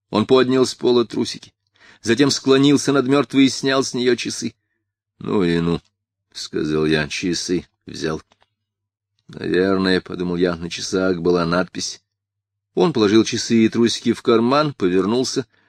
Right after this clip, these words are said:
но изображение замерло. Тереза остановила кадр. «В чем дело?»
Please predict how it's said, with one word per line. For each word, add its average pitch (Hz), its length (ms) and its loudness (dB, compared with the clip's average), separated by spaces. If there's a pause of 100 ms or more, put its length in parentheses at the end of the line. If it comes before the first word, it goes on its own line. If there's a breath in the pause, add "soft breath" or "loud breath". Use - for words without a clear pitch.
(180)
но 90 180 0
изображение 104 800 2
замерло. 104 540 0 (320)
Тереза 92 440 2
остановила 104 520 0
кадр. 110 300 -4 (640)
«В - 80 -20
чем 101 280 -2
дело?» 85 260 2